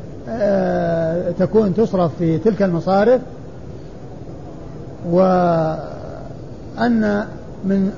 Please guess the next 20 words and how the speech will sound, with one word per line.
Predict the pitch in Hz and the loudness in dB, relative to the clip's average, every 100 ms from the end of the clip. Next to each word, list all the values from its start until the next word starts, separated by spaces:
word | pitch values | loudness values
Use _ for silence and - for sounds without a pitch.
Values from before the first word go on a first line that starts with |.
| 202 | -2
من | 214 | 0
أولئك | 208 202 240 202 185 - - - - - - - 214 | 2 4 4 4 0 -4 -14 -14 -14 -14 -14 -6 0
الذين، | 190 185 214 202 185 185 - - - - - - - | 4 4 4 4 2 0 -4 -12 -14 -14 -14 -6 0
يعني، | 170 175 170 | 2 4 4
يستحقون | 170 - 180 185 226 208 | 2 2 -2 2 4 4
ذلك | 180 196 180 - 247 208 | 4 4 2 0 -4 -4
فقراء | 196 196 196 190 | -2 0 0 0
المهاجرين | 180 165 180 170 185 233 233 | 0 2 2 2 2 2 0
وفقراء | 196 175 196 196 190 | 0 0 0 0 2
الأنصار، | 175 160 214 254 - - - - - - - | 0 2 2 2 -2 -10 -14 -14 -14 -14 0
وكذلك | 240 240 226 233 233 214 | 2 4 4 4 2 2
الذين | 214 208 208 208 | 2 2 0 2
جاءوا | 226 233 | 2 2
من | 208 | 0
بعدهم | 208 196 190 | 0 0 0
يقول: | 202 208 208 | -2 0 0
"ربنا | 202 202 | 0 0
اغفر | 185 196 | 0 0
لنا | 208 196 190 | 0 2 2
ولإخواننا | 180 180 185 190 180 175 175 | 2 2 2 2 4 2 0